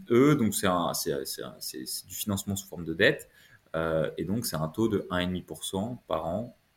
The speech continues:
sur trois ans. Voilà. Donc on voit par rapport à un livret A, c'est simplement le triple en termes de rendement, euh, et, euh, et l'impact social, il est là.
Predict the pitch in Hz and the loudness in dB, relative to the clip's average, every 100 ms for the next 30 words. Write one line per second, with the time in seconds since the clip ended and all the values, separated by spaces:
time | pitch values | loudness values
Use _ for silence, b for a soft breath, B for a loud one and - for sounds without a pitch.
0 | _ - 95 - 95 92 - _ _ 87 | _ -12 -12 -4 -4 -4 -10 _ _ -16
1 | 87 _ b b - 95 98 101 113 117 | -16 _ b b -4 2 4 10 10 10
2 | 98 90 98 92 95 101 107 - - 73 | 8 8 8 8 6 8 10 10 8 0
3 | 78 87 92 82 76 - 135 147 - 87 | -4 -2 -2 0 -2 -2 -2 -2 -6 -8
4 | 82 82 85 101 151 B B 147 _ - | -8 -6 -4 -4 -6 B B -18 _ -2
5 | 78 - - 98 117 101 85 69 - 92 | -2 0 6 10 12 12 10 6 4 6
6 | 85 85 - - 123 117 98 95 | 6 6 0 -2 -2 0 0 -2